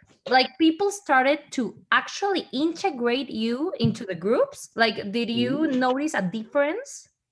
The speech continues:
Speaker 2: Oh, yeah. I de-, I definitely felt that because I felt, that's my, that's my, that was my feeling. I felt like I was one of the,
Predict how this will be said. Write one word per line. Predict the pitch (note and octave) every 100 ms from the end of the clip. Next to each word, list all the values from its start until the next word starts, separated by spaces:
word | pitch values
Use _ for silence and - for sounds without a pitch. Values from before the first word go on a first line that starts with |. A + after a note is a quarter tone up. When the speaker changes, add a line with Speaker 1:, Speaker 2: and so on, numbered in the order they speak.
| _ _ _ - - - - D3
Speaker 2:
Oh, |
yeah. | D3 - - - _ _
I | C#3
de-, | C#3+ D3+ - -
I | C3
definitely | C3 E3+ F3+ F3 D3
felt | C#3+ B2 C3
that | C#3
because | B2+ B2 G#2 - _ _ _ _ _ _
I | A2+ D3
felt, | - G2+ - -
that's | G2 G#2
my, | G#2+ F#2+ - -
that's | A2+ G#2+
my, | F#2 E2 F2 - - _ - - -
that | A#2+
was | C3
my | A#2
feeling. | G#2+ B2 A#2+ - -
I | -
felt | C#3 F3 D3+
like | C3+
I | B2+
was | B2+ B2+
one | A#2+ C3
of | A#2+ G#2
the, | A2+ G#2+ G2 F2 C2